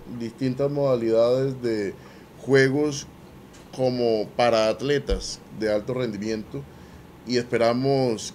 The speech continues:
que pueda llevar con orgullo y al mismo tiempo lograr una significativa figuración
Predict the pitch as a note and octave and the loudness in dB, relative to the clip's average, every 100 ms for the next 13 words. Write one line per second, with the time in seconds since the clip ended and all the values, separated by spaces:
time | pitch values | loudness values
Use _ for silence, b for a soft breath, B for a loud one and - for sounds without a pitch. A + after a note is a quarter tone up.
0 | - A#2 G#2+ - A#2 A2+ B2 C3 B2 A2 | -2 0 0 -2 0 4 2 2 0 0
1 | G#2+ A2+ A#2 C3 B B B - - B2+ | 2 2 0 -6 B B B -20 -6 2
2 | A#2+ A2+ G#2 F#2 G#2+ A#2+ A#2 C#3+ E3 F3 | 2 2 0 -6 -2 -2 2 2 2 2
3 | E3+ C3 A#2+ B2 C#3+ C3+ C#3 C3+ C3 C#3+ | 2 2 0 -2 -4 -2 -2 -2 -4 -4
4 | C3+ A#2 G#2+ A2 A#2+ C3 C3+ C3 B2+ B2 | -2 0 0 2 2 0 -2 -4 -6 -8
5 | G#2+ G#2 G#2 - A#2 A#2 A#2 A#2 B B | -8 -6 -6 -4 -2 0 -2 -4 B B
6 | - C3+ B2+ A#2+ G#2+ G2 B2+ C3 C#3 | -8 0 2 2 0 -2 -2 0 -2